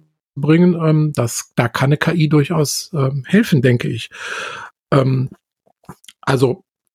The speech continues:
da sehe ich riesige, ähm, Möglichkeiten. Beispiel zum Beispiel auch urologische Leitlinien, ne? Wir,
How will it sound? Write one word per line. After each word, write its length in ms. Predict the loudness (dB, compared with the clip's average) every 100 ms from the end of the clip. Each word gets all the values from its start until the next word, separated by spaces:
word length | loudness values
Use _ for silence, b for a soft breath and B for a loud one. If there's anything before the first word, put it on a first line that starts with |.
| -20 _ _
da 200 | 0 0
sehe 140 | 2 2
ich 180 | 0 -2
riesige, 560 | 2 2 4 2 2 -2
ähm, 280 | -4 -4 -6
Möglichkeiten. 1400 | -10 -10 -10 -10 -12 -4 0 2 0 -6 -4 -4 -4 -2
Beispiel 320 | 0 0 -2
zum 160 | 0
Beispiel 220 | -4 -4 -4
auch 160 | -4
urologische 560 | 2 2 4 2 2 0
Leitlinien, 680 | 2 0 -2 -4 -2 -4 -2
ne? 160 | -2
Wir, 260 | 2 2 0